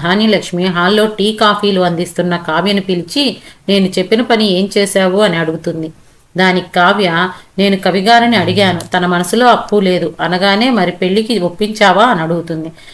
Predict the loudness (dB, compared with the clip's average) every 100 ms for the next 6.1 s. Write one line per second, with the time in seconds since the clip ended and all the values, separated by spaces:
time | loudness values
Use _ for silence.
0 | -16 -4 0 2 4 4 4 2 2 0
1 | -4 -2 0 0 0 2 4 4 2 2
2 | 2 0 0 0 0 0 0 0 -2 0
3 | 0 0 0 -2 -4 -12 -20 -8 0 2
4 | 4 4 2 0 2 2 2 0 0 2
5 | 2 -2 -6 -10 -2 -2 0 -4 -2 -2
6 | -2